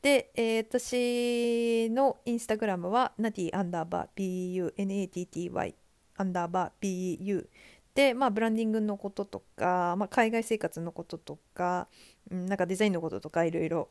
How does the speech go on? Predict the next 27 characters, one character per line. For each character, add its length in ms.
や 120
っ 20
て 160
い 80
る 120
の 140
で、 320
よ 80
か 80
っ 60
た 100
ら 260
覗 220
き 100
に 240
来 100
て 140
も 120
ら 60
え 60
た 120
ら 160
嬉 260
し 180
い 20
で 200
す。 200